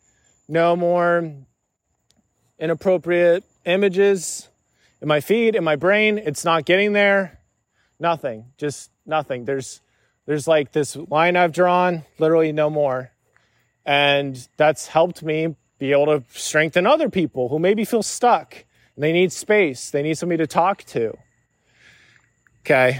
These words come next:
we've, we've riffed. We've had a good time. I think this is a perfect time to end this, but I guess the last thought I'll say is just, like, God is looking out for you. What a friend we have in Jesus. There's, like, this hymn, "What a friend we have in Jesus." And for me, it's like, amen to that.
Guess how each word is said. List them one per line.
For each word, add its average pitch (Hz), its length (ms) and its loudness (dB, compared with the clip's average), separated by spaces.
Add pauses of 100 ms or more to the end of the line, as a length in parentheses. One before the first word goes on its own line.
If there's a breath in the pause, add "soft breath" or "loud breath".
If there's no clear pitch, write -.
(120)
we've, 131 200 -6
we've 135 160 -2
riffed. 190 480 2 (140)
We've 143 140 0
had 196 180 2
a 202 40 -2
good 202 140 0
time. 190 420 2
I 156 100 -4
think 175 280 -2
this 165 160 -2
is 151 100 -10
a 143 140 -2 (100)
perfect 208 480 -2
time 196 260 2
to 214 160 -2
end 170 180 0
this, 180 240 0
but 143 300 -8 (440 soft breath)
I 147 80 0
guess 214 220 2
the 247 100 2
last 208 340 2
thought 202 240 6
I'll 165 180 2
say 180 320 2
is 151 100 -4
just, 156 180 -8
like, 147 160 -2
God 160 240 0
is 170 100 -6
looking 175 260 -6
out 147 180 -6
for 180 120 -8
you. 196 300 -2 (420)
What 190 160 4
a 240 80 4
friend 220 280 2
we 214 80 4
have 196 200 4
in 180 120 0
Jesus. 180 400 -2
There's, 151 180 -2
like, 143 140 -2
this 139 160 -4
hymn, 185 220 -4
"What 170 160 2
a 170 40 2
friend 175 260 -4
we 165 120 -4
have 151 160 -4
in 147 100 -8
Jesus." 127 400 -8
And 117 300 -14
for 117 100 -10
me, 147 200 -6
it's 127 120 -6
like, 110 140 -10 (120)
amen 131 360 -6
to 117 100 -4
that. 95 260 -10